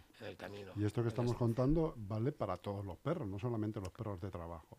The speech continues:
Speaker 1: No, no,
Speaker 2: Los
Speaker 1: para
Speaker 2: perros
Speaker 1: todos. Es esencial,
Speaker 2: considerados
Speaker 1: claro.
Speaker 2: de compañía o, eh,
Speaker 1: Sí,
Speaker 2: sí.
Speaker 1: el perro
Speaker 2: Esto
Speaker 1: familiar,
Speaker 2: vale
Speaker 1: el
Speaker 2: para
Speaker 1: perro de
Speaker 2: todos los
Speaker 1: compañía,
Speaker 2: perros,
Speaker 1: el perro de
Speaker 2: perro de
Speaker 1: trabajo,
Speaker 2: familia.
Speaker 1: necesita, pues, un proyecto desde pe-,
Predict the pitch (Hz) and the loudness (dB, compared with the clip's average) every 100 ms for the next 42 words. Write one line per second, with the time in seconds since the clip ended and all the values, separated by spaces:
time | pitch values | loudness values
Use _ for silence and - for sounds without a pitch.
0 | - 127 165 165 - 95 92 101 98 - | -6 -4 -2 -4 -4 -6 0 0 0 0
1 | 98 110 104 104 110 110 104 101 95 113 | 0 2 4 4 4 4 2 -2 -4 -6
2 | 87 104 - 120 110 107 104 101 98 98 | -8 -14 -10 -4 0 2 0 -2 -2 -4
3 | 87 95 127 165 127 127 131 123 98 92 | -2 4 8 8 6 0 -2 -4 -4 -6
4 | 90 87 87 90 - - - - - - | -4 -4 -6 -8 -14 -20 -20 -20 -20 -20
5 | - - - - - 185 123 131 101 120 | -12 -10 -10 -10 -4 -2 0 0 0 0
6 | 110 120 151 160 113 127 117 113 104 117 | 6 8 10 8 6 4 4 2 2 0
7 | 143 196 170 131 127 110 117 104 104 101 | 0 0 0 0 2 4 4 4 2 0
8 | 90 87 87 - 117 110 123 127 160 - | -4 -8 -12 -8 -6 -6 -6 -6 -6 -8
9 | 120 113 - - - - 123 131 110 170 | -10 -10 -10 -14 -18 -12 -4 -2 0 -2
10 | - 101 98 95 87 98 | -4 -8 -8 -10 -12 -12